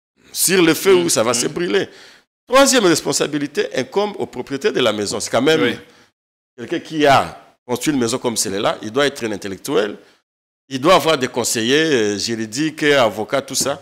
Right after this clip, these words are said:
Speaker 1: qui peut-être qui pouvaient les conseiller, ou les bons sens, lui dire, « Non, non,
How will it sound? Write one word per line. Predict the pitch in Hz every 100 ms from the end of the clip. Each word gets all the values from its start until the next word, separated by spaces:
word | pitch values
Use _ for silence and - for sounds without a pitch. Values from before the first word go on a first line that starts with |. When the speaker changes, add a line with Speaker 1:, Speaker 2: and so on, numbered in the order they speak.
| - _
Speaker 1:
qui | -
peut-être | 165 156 175
qui | -
pouvaient | - 120 165
les | 185
conseiller, | - 104 - 95 110 -
ou | 190
les | 151
bons | 131 214 370
sens, | - - 185 -
lui | 127 131
dire, « | 185 147
Non, | 143
non, | 135